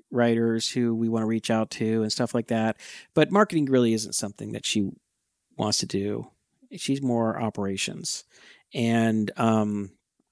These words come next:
and she does, and, and, and customer support, that kind of stuff. She does, I don't think she really wants to do the marketing. So eventually we need to find someone who that's all, that's all they think about all day long.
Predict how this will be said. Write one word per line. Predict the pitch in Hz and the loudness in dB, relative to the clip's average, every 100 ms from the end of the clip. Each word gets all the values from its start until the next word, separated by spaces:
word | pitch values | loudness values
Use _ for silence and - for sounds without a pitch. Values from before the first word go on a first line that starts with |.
| _ _ _ - | _ _ _ -4
and | 135 113 | 0 0
she | 131 | 2
does, | 123 110 110 | 2 2 0
and, | 123 110 | -4 0
and, | 120 110 | -2 0
and | 117 | -2
customer | 110 113 - 107 | -2 -4 -2 -4
support, | - 101 - - - | -4 -4 -4 -4 0
that | 107 - | 0 0
kind | - | -4
of | 127 | -4
stuff. | - - | -4 -4
She | - 120 | -4 -2
does, | 117 110 | 0 0
I | |
don't | 127 | 0
think | 117 107 | -2 -4
she | 110 | -4
really | - | -4
wants | - - | -6 -6
to | - | -6
do | |
the | - | -4
marketing. | 117 117 - - | -2 -2 -2 -6
So | - 107 104 - - | 0 0 0 -4 -10
eventually | - 180 175 143 | 4 6 6 6
we | 127 | 4
need | 113 | 2
to | - | -2
find | 113 | -4
someone | 104 110 101 | -2 -4 -4
who | |
that's | 104 107 107 | -2 -2 -2
all, | 101 - | -4 0
that's | 113 110 | 0 2
all | 107 | 0
they | 95 | -2
think | 90 - | -6 -10
about | - - | -8 -4
all | - | -4
day | - | -2
long. | - - 147 | -4 -4 -8